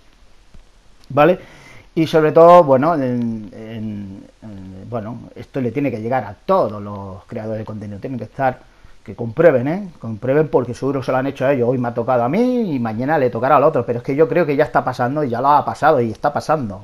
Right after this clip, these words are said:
o sea, que se están nutriendo con contenido de la forma que lo hacen, o sea, mm, es YouTube la que tiene recursos, mm, tecnológicos para hacerlo, ¿vale?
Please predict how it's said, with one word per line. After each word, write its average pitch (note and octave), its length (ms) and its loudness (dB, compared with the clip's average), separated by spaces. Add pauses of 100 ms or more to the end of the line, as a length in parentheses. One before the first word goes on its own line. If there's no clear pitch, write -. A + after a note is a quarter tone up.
o - 40 -20
sea, A2+ 260 -8 (300)
que A2+ 100 -12
se A2+ 120 -12
están D3 200 0
nutriendo C#3 420 -2
con A#2 140 -4
contenido A2+ 540 -4
de A2 100 -8
la G#2+ 80 -6
forma B2+ 300 -4
que A2+ 80 -6
lo A2+ 120 0
hacen, F3 220 0 (400)
o - 40 -20
sea, - 220 0 (300)
mm, B2 920 -2
es C#3+ 120 -4
YouTube C#3+ 340 2 (140)
la B2 140 2
que A#2+ 100 0
tiene C3 180 -2
recursos, A#2+ 840 0
mm, A2 200 -8
tecnológicos B2 640 -2
para B2 160 -4
hacerlo, G#2+ 360 -6
¿vale? D#3 300 -4